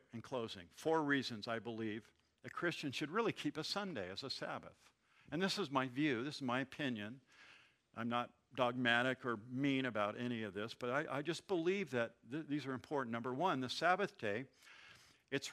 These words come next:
rooted in creation. It's not rooted in man's law. It's rooted in God's law.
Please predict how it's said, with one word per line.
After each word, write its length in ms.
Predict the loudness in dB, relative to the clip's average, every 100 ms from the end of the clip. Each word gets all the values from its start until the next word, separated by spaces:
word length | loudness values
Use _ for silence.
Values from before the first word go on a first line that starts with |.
| -4
rooted 440 | 10 12 12 10
in 220 | 8 6 -2
creation. 840 | -6 0 6 8 8 6 0 -2
It's 160 | -4 0
not 240 | 2 2
rooted 260 | 2 2 2
in 280 | 0 0 2
man's 400 | 4 4 2 0
law. 280 | 2 2 2
It's 160 | 0
rooted 320 | -4 -2 0
in 140 | 0 -2
God's 540 | 0 4 6 6 4 -2
law. 440 | -2 -2 -2 -6